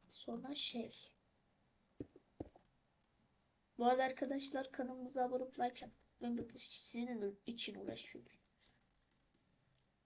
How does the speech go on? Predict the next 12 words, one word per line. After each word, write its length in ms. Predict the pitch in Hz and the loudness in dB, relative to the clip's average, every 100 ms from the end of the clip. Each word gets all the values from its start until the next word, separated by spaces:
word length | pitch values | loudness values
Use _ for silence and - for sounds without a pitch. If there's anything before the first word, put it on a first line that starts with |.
| - - - | -10 -10 -8
Bakalım 320 | 214 - 233 | -4 2 4
yapabilecek 720 | 240 226 247 233 254 277 277 214 | 6 6 4 2 2 4 2 0
miyiz? 220 | 190 - | -4 -4
Test 360 | - 254 - | 0 0 0
ediyorum 300 | - - - - | -4 -6 -10 -14
ben 140 | 233 | -10
kendime. 440 | 190 190 - 226 - - - _ _ _ _ _ _ _ _ _ _ _ _ _ - _ - | -6 -6 -8 -14 -8 -8 -8 _ _ _ _ _ _ _ _ _ _ _ _ _ -20 _ 0
Ee, 420 | 262 254 226 196 | 4 8 6 6
böyle 280 | 220 330 381 | 6 10 10
oldu 260 | 381 381 381 | 10 8 8
yani. 720 | 339 240 233 285 339 349 339 | 8 4 0 -2 -2 -2 -6
Sayılır. 1080 | - - - 269 240 233 277 294 - - | -8 -8 -4 -2 2 2 2 2 0 0